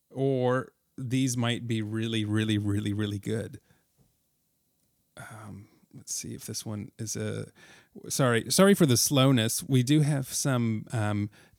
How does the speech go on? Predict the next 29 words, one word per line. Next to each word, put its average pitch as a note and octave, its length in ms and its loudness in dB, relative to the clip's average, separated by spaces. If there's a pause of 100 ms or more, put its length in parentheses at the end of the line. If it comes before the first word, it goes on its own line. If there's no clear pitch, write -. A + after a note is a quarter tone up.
technical B2 640 2
wonderings A#2 800 0 (420)
on A#2+ 160 0
if A#2+ 160 0
they're A2 160 2
actually A2 320 0
going A2+ 300 0
to G#2+ 80 -2
be G2+ 160 -4
released. G2 520 -6 (840)
I'm D3 240 2
going A#3+ 340 4 (240)
to G#3+ 120 6
go F3+ 420 2
another F3 500 2
left C#3+ 580 0
of B2 160 2
field, B2 1400 -4
I C#3+ 120 -4
think. - 760 -6 (1080)
This C3 200 -4
one A#2+ 160 -2
is G#2+ 120 -6
twenty A2 260 -6
twenty-four. A2 720 -6
The B2+ 80 -6
cast A2+ 380 -8
is A2+ 180 -2
interesting. A#2 720 -4